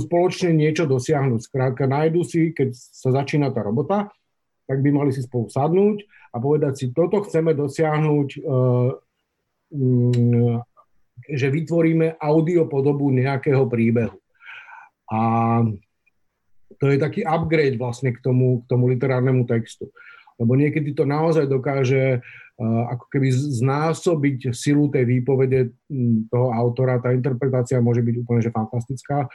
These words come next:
Niekedy sa to nevydarí, skrátka. Ne-, nevydá, ako sa hovorí.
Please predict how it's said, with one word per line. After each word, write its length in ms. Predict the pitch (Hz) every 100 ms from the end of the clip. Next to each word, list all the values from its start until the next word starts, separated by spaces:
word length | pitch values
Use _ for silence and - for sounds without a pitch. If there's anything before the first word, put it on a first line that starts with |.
| - - -
Niekedy 280 | 214 196
sa 120 | 185 170
to 100 | 160
nevydarí, 500 | 147 135 127 120 107
skrátka. 400 | - 95 92 -
Ne-, 220 | 113 143
nevydá, 560 | 156 151 151 143 80 - -
ako 260 | 107 95
sa 140 | - 98
hovorí. 380 | 101 95 -